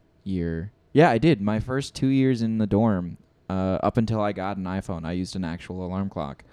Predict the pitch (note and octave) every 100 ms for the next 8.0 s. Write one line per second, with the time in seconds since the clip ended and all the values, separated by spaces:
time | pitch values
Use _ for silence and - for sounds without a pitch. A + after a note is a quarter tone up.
0 | - - - _ - - F#2+ F2+ F2 E2
1 | D#2 C#2+ - - G2+ F#2 F2+ F2+ G2+ -
2 | G2 F#2 F#2 E2+ F2 G2 F2+ F2 F#2 F2+
3 | E2 C#2+ C#2 - _ _ _ - F2 D#2+
4 | D#2 D2+ D2+ G2 - - G2 F#2+ F#2 F2+
5 | F2 E2+ E2 F2+ F2+ E2+ E2+ F2 D#2+ D#2+
6 | D#2 C#2 E2 F#2 D#2 D2+ - D#2+ E2 F#2+
7 | G2+ _ _ _ - - E2+ F2 F#2+ -